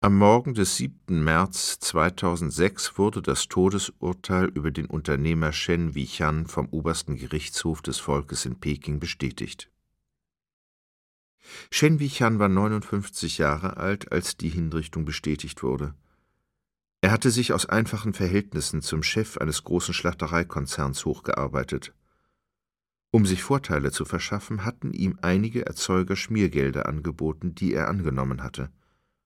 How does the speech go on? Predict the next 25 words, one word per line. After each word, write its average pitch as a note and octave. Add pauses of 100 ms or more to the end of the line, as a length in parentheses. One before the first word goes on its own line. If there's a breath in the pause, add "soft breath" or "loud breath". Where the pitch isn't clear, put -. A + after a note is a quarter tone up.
(600)
Anfangs, G#2+
in E2
den D#2+
frühen F2
neunzehnhundertneunziger D#2+
Jahren, D#2 (360 soft breath)
war F#2
er F#2
vorsichtig G2
gewesen, D2+
hatte F2+
nur F2
kleinere F2+
Summen F#2+
akzeptiert -
und D#2+
es D#2
vermieden, F2 (300 loud breath)
auf E2+
einem F#2
allzu G2
auffälligen D#2+
Niveau D#2
zu -
leben. C#2+